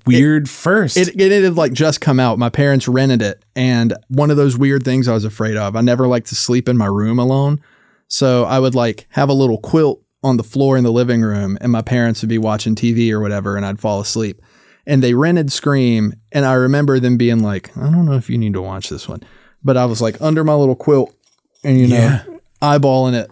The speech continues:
Speaker 2: without them really knowing. So that was, that one was my first one, at least scenes of it. And then the first one I sat all the way through, I think, was Scream Two.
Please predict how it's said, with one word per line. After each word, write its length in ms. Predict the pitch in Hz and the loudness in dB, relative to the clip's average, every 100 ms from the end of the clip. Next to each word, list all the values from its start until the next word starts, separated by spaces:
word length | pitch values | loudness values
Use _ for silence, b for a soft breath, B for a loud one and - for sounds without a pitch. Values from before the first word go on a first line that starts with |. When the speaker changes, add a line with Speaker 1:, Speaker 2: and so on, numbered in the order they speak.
| - | -12
Speaker 2:
without 440 | 135 135 127 120 | -4 0 0 0
them 280 | 135 123 120 | 0 0 0
really 260 | 156 165 151 | 2 2 4
knowing. 380 | 135 131 117 107 | 4 2 2 0
So 180 | - 131 | 0 2
that 160 | 165 | 2
was, 300 | 202 156 143 | 2 -2 -2
that 240 | 147 160 170 | -2 -2 0
one 260 | 170 160 | 2 2
was 220 | 139 131 | 2 0
my 100 | 127 | 0
first 400 | 117 123 120 - | -2 0 -2 -2
one, 320 | 113 104 95 - b b - | -4 -4 -6 -10 b b -8
at 120 | 135 127 | -4 0
least 240 | 139 - | 0 0
scenes 360 | - 131 123 113 | 0 2 2 0
of 160 | 104 | -2
it. 120 | 95 - | -6 -4
And 100 | 143 | 0
then 120 | 139 | 0
the 80 | 127 | 0
first 320 | - 139 135 | 0 -2 0
one 100 | 139 | -2
I 60 | 117 | -2
sat 320 | - 127 107 | -2 -2 -2
all 180 | 123 123 | -2 -2
the 80 | 113 | 0
way 180 | 110 | -4
through, 360 | 107 110 110 101 | -6 -6 -4 -4
I 40 | 104 | -4
think, 180 | 110 | -6
was 100 | 101 - | -6 -8
Scream 360 | - 110 101 | -4 -2 -2
Two. 340 | 95 107 92 | -4 -4 -4